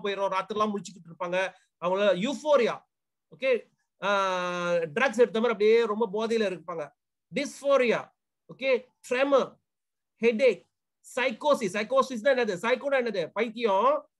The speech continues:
அந்த ஒரு லெவலுக்கு போயிரும். இப்ப gastrointestinal, வயிறு சம்பந்தப்பட்ட problem, dryness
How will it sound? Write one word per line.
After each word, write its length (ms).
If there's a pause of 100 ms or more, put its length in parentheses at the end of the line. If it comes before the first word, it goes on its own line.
(180)
அந்த 320
ஒரு 180
லெவலுக்கு 480
போயிரும். 320 (320)
இப்ப 240
gastrointestinal, 800
வயிறு 280
சம்பந்தப்பட்ட 440
problem, 460
dryness 400